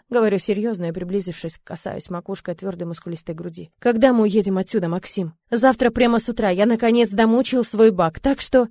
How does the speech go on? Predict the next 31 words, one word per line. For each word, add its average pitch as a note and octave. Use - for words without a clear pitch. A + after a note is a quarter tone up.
Напряжённо A3
смеётся F#3
он G#3
и -
обнимает F3+
меня F3
за E3+
плечи, G3
касается F#3
дрожащих F3
губ. E3
«Давай B3
без G#3+
чемоданов». D#3
Без A#3+
так D3+
без. -
Домой C#4+
я C#4+
иду C#4
с -
твёрдым B3+
решением B3
собрать A#3
самое A3+
необходимое G#3
в -
рюкзак. F#3+
Перед G#3+
особняком G#3
Андронова F3+